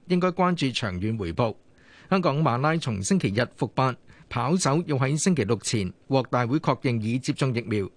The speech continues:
之後要戴上手帶，直至比賽結束。天文台預測聽日最高紫外線指數大約係八，強度屬於甚高。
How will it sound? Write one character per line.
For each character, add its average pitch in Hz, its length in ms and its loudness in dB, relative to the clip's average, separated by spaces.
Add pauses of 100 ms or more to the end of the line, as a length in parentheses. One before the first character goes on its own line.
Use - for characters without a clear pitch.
(200)
之 196 200 4
後 139 200 4
要 131 140 4
戴 123 220 0
上 117 220 -4
手 113 220 -4
帶， 131 320 -2
直 120 100 -2
至 127 220 0
比 98 200 -6
賽 127 220 0
結 101 200 -4
束。 147 140 2 (1160)
天 247 140 2
文 120 200 0
台 123 100 2
預 139 500 2
測 202 220 2
聽 208 200 2
日 156 100 2
最 147 160 2
高 180 160 2
紫 170 140 -2
外 151 140 2
線 135 240 0
指 156 120 0
數 139 260 0
大 120 160 -2
約 120 100 -4
係 113 360 0
八， 139 220 2 (180)
強 104 260 -2
度 123 260 2
屬 117 240 -4
於 190 100 0
甚 107 300 0
高。 156 200 4